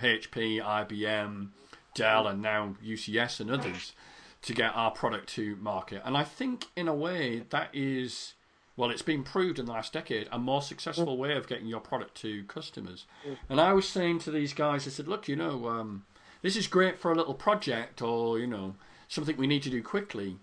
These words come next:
Speaker 1: but how do I get a big corporate to buy into, you know, your O E M provider of choice, whoever that might be? Forget
Speaker 2: Mm.
Speaker 1: about them and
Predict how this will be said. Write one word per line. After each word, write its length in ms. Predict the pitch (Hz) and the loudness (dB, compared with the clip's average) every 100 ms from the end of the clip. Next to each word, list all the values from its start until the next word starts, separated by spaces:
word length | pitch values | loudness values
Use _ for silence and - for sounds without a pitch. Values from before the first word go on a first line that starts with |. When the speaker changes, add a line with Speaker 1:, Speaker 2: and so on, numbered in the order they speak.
| - - - | -18 -20 -6
Speaker 1:
but 120 | 127 | -4
how 180 | 131 190 | -2 -2
do 100 | 220 | -2
I 80 | 220 | -2
get 240 | 208 190 | 0 2
a 60 | 156 | 2
big 200 | 165 156 | 0 -2
corporate 460 | - 170 180 - | 0 0 0 -4
to 100 | - | -6
buy 260 | 156 131 135 | 0 2 2
into, 380 | 139 156 151 127 | 2 0 -2 -2
you 460 | 123 113 104 110 | -2 -2 -6 -4
know, 120 | 147 180 | -2 0
your 160 | 165 147 | 0 2
O 160 | 156 | 2
E 100 | 151 | 4
M 180 | 147 143 | 2 0
provider 500 | 139 135 143 143 123 | -4 0 4 4 2
of 80 | 120 | -6
choice, 580 | - 160 101 110 - - | -2 -2 0 -4 -8 -6
whoever 240 | 120 110 113 | -4 -2 -2
that 180 | 110 | -4
might 220 | 110 107 104 | -4 -6 -2
be? 320 | 151 95 101 - - - - - - | -2 -2 -4 -10 -20 -20 -14 -14 -12
Forget 600 | - - - 175 180 196 | -10 -2 2 6 8 8
Speaker 2:
Mm. 20 | |
Speaker 1:
about 300 | 165 147 123 | 6 2 2
them 180 | 139 127 | 2 2
and 300 | 117 113 | 0 -2